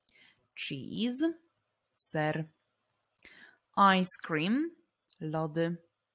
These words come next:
Jam, to po prostu dżem. Pasta, makaron. Pizza, to pizza. Sausage, kiełbaska.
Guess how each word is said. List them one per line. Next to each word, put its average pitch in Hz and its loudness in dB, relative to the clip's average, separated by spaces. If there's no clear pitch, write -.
Jam, 180 0
to 277 -8
po 190 -8
prostu 143 -12
dżem. 156 -10
Pasta, 180 2
makaron. 160 -4
Pizza, 240 -2
to 285 -2
pizza. 160 -10
Sausage, - -2
kiełbaska. 165 -4